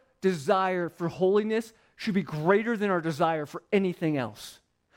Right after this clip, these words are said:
Our desire and longing for a personal, intimate relationship with God should be bigger and stronger and more vast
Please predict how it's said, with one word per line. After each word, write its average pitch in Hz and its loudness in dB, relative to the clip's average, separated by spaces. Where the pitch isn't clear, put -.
Our 262 4
desire 214 2
and 208 -4
longing 233 2
for 202 2
a 185 6
personal, 247 -2
intimate 240 0
relationship 202 2
with 175 0
God 208 4
should 214 -8
be 214 2
bigger 285 2
and 220 4
stronger 262 0
and 214 4
more 247 4
vast 233 2